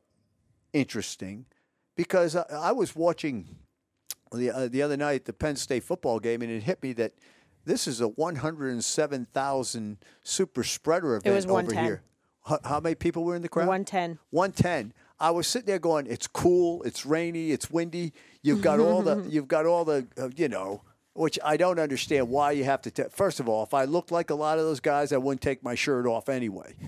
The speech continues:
Speaker 1: You know, they, but, but, uh, y-, yet alone it being fifty-two, fifty-three degrees or whatever it was. But, uh, you know, you, you hear about that, and it's definitely something that is going around. And I'm just trying to figure out,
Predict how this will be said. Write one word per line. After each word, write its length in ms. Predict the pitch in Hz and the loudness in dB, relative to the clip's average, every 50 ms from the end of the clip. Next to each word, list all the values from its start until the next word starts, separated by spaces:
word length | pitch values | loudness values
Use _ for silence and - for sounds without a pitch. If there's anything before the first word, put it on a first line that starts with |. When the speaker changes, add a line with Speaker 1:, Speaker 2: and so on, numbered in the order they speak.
| - - 123 139 | -8 -6 -4 0
Speaker 1:
You 120 | 135 135 | 2 2
know, 200 | 127 117 104 107 | 2 2 0 2
they, 120 | 117 - 123 | 0 0 0
but, 280 | 117 131 127 131 _ | 2 0 0 -2 _
but, 280 | - 143 131 110 - - _ _ _ _ | 0 0 0 0 -2 -12 _ _ _ _
uh, 120 | - 139 135 - | -2 -2 -2 0
y-, 140 | 151 170 165 - | -2 -2 -2 -2
yet 300 | - 147 160 160 151 147 | -2 0 2 4 4 4
alone 320 | 143 139 156 160 156 147 | 2 2 2 2 2 2
it 140 | 135 120 - | 0 -2 0
being 180 | - 131 120 113 | 0 -2 -2 0
fifty-two, 540 | - 156 147 - 131 110 - - 156 135 117 | -2 -2 -2 -2 -6 -6 -2 0 0 0 2
fifty-three 500 | - 139 - - 123 107 - 151 147 131 | 0 -2 -2 -2 -8 -6 -2 -2 -2 -2
degrees 460 | 107 98 101 131 143 135 123 101 104 | -2 -2 -2 0 0 0 0 -2 -4
or 80 | 110 | -2
whatever 340 | 107 110 117 131 147 143 117 | -2 0 2 2 0 0 -2
it 80 | 95 90 | -8 -6
was. 380 | 95 95 87 80 - - - _ _ _ _ _ _ _ _ _ _ | -8 -10 -10 -10 -12 -18 -20 _ _ _ _ _ _ _ _ _ _
But, 300 | 147 170 175 170 151 - _ _ _ - _ _ _ _ - _ _ - | 4 4 4 4 2 -2 _ _ _ -20 _ _ _ _ -20 _ _ -4
uh, 180 | 156 147 147 143 - _ 170 | -4 -4 -4 -8 -14 _ -2
you 80 | 170 196 | 0 2
know, 220 | 196 160 135 127 - | 4 4 2 0 -2
you, 320 | 151 160 170 175 170 156 _ | -4 0 2 2 2 0 _
you 260 | 156 160 165 170 165 | -8 -6 -4 -4 -4
hear 280 | 151 - - 202 202 196 | -4 -4 0 2 2 2
about 340 | 180 156 165 151 139 - | 4 2 0 0 0 0
that, 360 | - 185 208 214 180 139 120 151 | 0 2 2 2 0 -2 -4 -2
and 80 | 151 | -2
it's 220 | 139 131 - - - | -2 -2 -2 -2 2
definitely 480 | - 170 190 - 202 190 165 147 131 | 2 2 2 2 -2 -6 -4 -4 -4
something 440 | 120 - - 165 151 - - 131 120 | -4 -2 -2 -2 -2 -2 -4 -4 0
that 160 | 120 120 117 113 | 0 0 0 0
is 160 | 110 - - | -2 -4 0
going 380 | - 151 143 127 123 117 107 | 2 2 2 2 0 -2 -4
around. 640 | 104 104 120 151 180 175 123 87 87 98 139 143 - _ _ _ _ _ _ _ _ _ | -4 0 0 0 0 0 -2 -6 -10 -14 -16 -20 -20 _ _ _ _ _ _ _ _ _
And 280 | 139 143 139 139 139 - | 2 4 4 2 2 -2
I'm 200 | 135 156 165 202 | 0 0 0 0
just 400 | - - - - - - - _ | 2 0 0 0 0 -6 -10 _
trying 260 | - - 185 190 180 151 | 0 0 0 2 0 -2
to 60 | 123 | -2
figure 400 | - - 180 175 143 151 151 151 | -2 -2 -4 -2 0 0 2 2
out, 240 | 143 139 135 - | 2 2 -2 -4